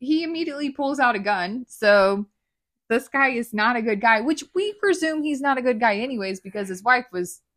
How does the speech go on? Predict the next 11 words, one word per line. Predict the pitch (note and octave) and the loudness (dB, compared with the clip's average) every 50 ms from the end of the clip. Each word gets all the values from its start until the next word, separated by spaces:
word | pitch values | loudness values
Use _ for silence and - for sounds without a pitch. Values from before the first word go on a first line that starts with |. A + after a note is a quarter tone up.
| _ _ | _ _
pregnant | B3 A#3 A#3 A#3 A3 G#3 F#3+ - - | 2 2 2 2 0 -4 -6 -6 -8
and | G3 F#3+ F#3 F3+ | -8 -6 -4 -2
willing | F#3+ G3+ G3 F#3+ F#3 | -2 -2 0 -2 -4
to | F#3 F#3 | -6 -6
commit | F3+ F#3+ F#3 F3+ - - | -6 -6 -6 -6 -6 -6
suicide. | - G3 F#3 F3 E3 - F3 D#3 D3+ D3 D3+ E3 - | -6 -6 -4 -4 -4 -2 -2 0 0 0 -2 -6 -6
So | - F#3+ F3+ F3 F3 | -4 -2 -2 -2 -2
something | - A#3+ A#3 A#3 G#3+ A#3+ A3+ G#3 | -2 -2 -2 -2 -2 -2 -4 -2
was | G3 G#3 G#3+ | -2 -2 0
up. | F#3+ D#3 D#3+ E3 - - - _ _ _ _ _ _ _ _ _ _ _ _ _ _ _ _ - - - - - - - - | 0 0 0 0 -2 -8 -18 _ _ _ _ _ _ _ _ _ _ _ _ _ _ _ _ -20 -18 -18 -20 -20 -10 -4 0
Um, | G3+ G3+ F#3+ F#3 F3 E3+ E3 F3 F#3 | 0 2 2 0 -2 -4 -6 -10 -14